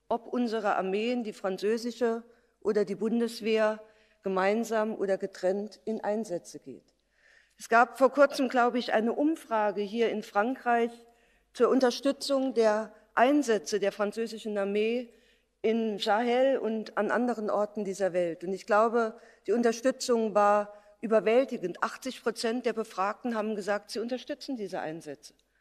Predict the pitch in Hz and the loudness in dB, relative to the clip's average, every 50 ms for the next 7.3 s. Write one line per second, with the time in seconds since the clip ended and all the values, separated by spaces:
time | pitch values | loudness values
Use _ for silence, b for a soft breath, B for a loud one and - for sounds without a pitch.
0 | _ _ _ _ _ _ _ _ _ _ _ _ _ _ _ _ _ _ _ _ | _ _ _ _ _ _ _ _ _ _ _ _ _ _ _ _ _ _ _ _
1 | _ - 202 - - 208 214 226 233 247 208 254 262 - - 247 233 254 247 254 | _ -12 -10 0 4 6 6 6 6 4 2 2 2 0 -2 2 4 4 4 4
2 | 247 247 247 202 214 214 - 220 220 233 226 - 277 240 240 - 226 208 214 226 | 2 0 0 0 -2 4 4 6 6 6 4 2 -4 -2 0 0 0 2 2 2
3 | 240 240 233 226 220 220 - - 226 214 202 214 220 233 233 247 233 202 202 202 | 2 0 -2 -2 -2 -2 -2 -2 -2 0 2 2 2 2 2 2 2 2 0 0
4 | 233 208 - - 220 220 - - 247 226 202 233 226 233 240 233 208 214 214 220 | 0 -6 -2 -2 -2 -2 -2 -4 -4 0 2 4 2 4 2 2 0 2 2 2
5 | 208 185 - 208 208 196 - 208 208 214 - 233 208 - 214 226 226 - - 220 | 2 2 2 2 0 0 2 2 0 0 0 -4 -4 -2 -2 -4 -4 -2 -2 0
6 | 220 226 214 214 208 196 226 - - - 247 196 185 190 185 - - 170 139 156 | 0 0 0 -2 -2 0 -2 -2 -4 -4 -8 -6 -6 -6 -8 -8 -8 -10 -8 -6
7 | 156 151 - - - | -6 -6 -8 -12 -20